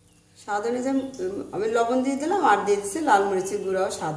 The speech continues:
অনুযায়ী দিয়ে দিলাম, হলুদ গুঁড়া দিয়ে দিলাম। আমি অর্ধেকটা সেই গুঁড়া মশলা দিয়ে দিলাম, পাঁচফোড়ন আর ধনিয়া আর মরিচটা গুঁড়া করে নিয়েছি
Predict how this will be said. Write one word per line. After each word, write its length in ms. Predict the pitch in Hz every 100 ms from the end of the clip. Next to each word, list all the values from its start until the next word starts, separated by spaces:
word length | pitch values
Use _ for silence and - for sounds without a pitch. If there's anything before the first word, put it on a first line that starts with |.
| 160
অনুযায়ী 300 | 175 202 175 160
দিয়ে 120 | 143 131
দিলাম, 240 | 107 113 143 - - _ _ _ _ _ _ _ _ _ _ _ _
হলুদ 240 | 190 220 208
গুঁড়া 160 | 233 233
দিয়ে 100 | 240 247
দিলাম। 160 | 285 - - - - _ _ _ _ _ _ - - - - 240
আমি 120 | 247 214
অর্ধেকটা 400 | 202 226 214 233 226
সেই 140 | 220 208
গুঁড়া 160 | 208 196
মশলা 240 | 185 - 220
দিয়ে 120 | 226 220
দিলাম, 160 | 240 294 196
পাঁচফোড়ন 420 | 185 - 190 185
আর 60 | 180 175
ধনিয়া 280 | 180 208 208
আর 60 | 165 156
মরিচটা 400 | 151 151 - - 135 170
গুঁড়া 180 | 160 151
করে 140 | 165 160
নিয়েছি 240 | 160 -